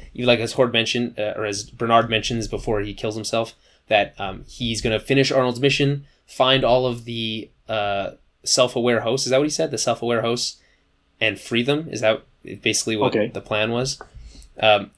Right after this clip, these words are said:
Speaker 1: she's obviously one of a few that have become self-aware.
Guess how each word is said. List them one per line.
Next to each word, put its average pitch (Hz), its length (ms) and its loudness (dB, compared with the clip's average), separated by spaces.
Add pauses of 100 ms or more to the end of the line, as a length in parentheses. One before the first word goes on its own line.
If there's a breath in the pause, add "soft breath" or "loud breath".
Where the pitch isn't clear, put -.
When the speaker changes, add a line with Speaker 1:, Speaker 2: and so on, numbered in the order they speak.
(160)
Speaker 1:
she's 127 240 0
obviously 113 280 2
one 110 300 0
of 107 340 2
a 98 80 -6
few 117 520 -2 (100)
that 110 140 2
have 101 160 0
become 107 320 -6
self-aware. 110 680 0